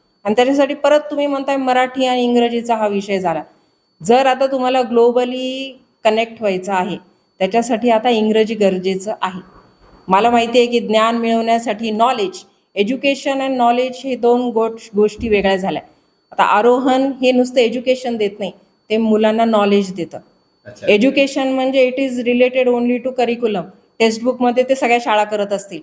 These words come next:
Speaker 2: हम्म.
Speaker 1: टेक्स्टबुकमध्ये एवढे चार धडे आहेत, चार धडे शिकवले, एक्झाम घेतली, मुलांना त्यातलं एक कुठलाही प्रश्न विचारला, आला, संपला विषय, हा झाला एज्युकेशनचा पार्ट. पण आम्ही या इथे आरोहनमध्ये नॉलेज देतो.
Speaker 2: हम्म.
Speaker 1: नॉलेज म्हणजे जे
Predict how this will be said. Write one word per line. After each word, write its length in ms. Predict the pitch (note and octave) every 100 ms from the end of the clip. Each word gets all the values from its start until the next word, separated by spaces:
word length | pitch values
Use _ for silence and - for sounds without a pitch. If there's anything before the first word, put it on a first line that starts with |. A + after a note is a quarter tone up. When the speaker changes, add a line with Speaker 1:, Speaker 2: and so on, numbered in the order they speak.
| -
Speaker 2:
हम्म. 140 | C3
Speaker 1:
टेक्स्टबुकमध्ये 640 | - G#3+ G#3+ A#3 A#3+ A#3 A3+
एवढे 160 | A3+
चार 260 | A#3 A#3 A3 G#3
धडे 200 | A3 A3+
आहेत, 280 | G#3 G#3+
चार 240 | A3 A3 G#3
धडे 260 | G#3 G#3 A3
शिकवले, 400 | A3 A3 G#3+ G#3+
एक्झाम 440 | G3+ F#3+ G#3+ G#3+
घेतली, 340 | G3+ G3 G#3+ A#3 - _
मुलांना 320 | G3+ A3 A3 A3+
त्यातलं 480 | A3 A3 A3+ A3
एक 200 | G#3+ G3
कुठलाही 300 | A3 G#3 A3+
प्रश्न 320 | A3+ G#3+ G#3+ G#3+
विचारला, 460 | G#3 G#3 G#3 G#3+
आला, 280 | G3+ G3+ A3 C#4+ - _ _
संपला 360 | - G#3 G3 G#3
विषय, 300 | F#3+ F#3 F3 F3+ -
हा 80 | G#3
झाला 240 | A3 A3
एज्युकेशनचा 680 | G#3 G3+ G#3 G3+ G#3 G3+ G3
पार्ट. 220 | F#3+ D#3 - _ _ _ -
पण 100 | A3
आम्ही 320 | G3+ A3+ C4
या 180 | C4 C4+
इथे 260 | A3 A3
आरोहनमध्ये 680 | A#3+ A3 A#3 B3 A#3+ A3+ A#3+
नॉलेज 560 | A#3+ G#3+ G#3 G#3 G3+ F#3
देतो. 320 | E3+ D#3+ - _ _
Speaker 2:
हम्म. 120 | A#2 F3+
Speaker 1:
नॉलेज 440 | G#3+ A3+ B3 C4
म्हणजे 360 | C#4+ B3+ B3+ C4
जे 300 | A3+ B3+ C#4+